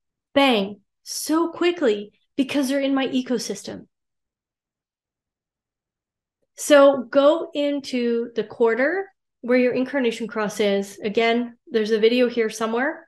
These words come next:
<laughs> in my channel talking about the introduction to, to quarters.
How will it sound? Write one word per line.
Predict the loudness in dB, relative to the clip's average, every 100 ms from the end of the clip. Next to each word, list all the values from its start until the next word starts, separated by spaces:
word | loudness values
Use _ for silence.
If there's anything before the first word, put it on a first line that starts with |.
| _
<laughs> | _
in | -4 -4 -6 -6 -6 -14 -18 -16 -2 2 4
my | 4 2
channel | 2 0 -2 -6 -10 -20
talking | -4 0 2 2
about | 2 0
the | 0
introduction | -4 -4 -8 -8 -4 -4 -4 -2
to, | 2 4 4 0 -4 _ _ _ _ _ _ _ -20 _ _ _ _ _ -10
to | -8
quarters. | -6 -8 -8 -12 -18 -20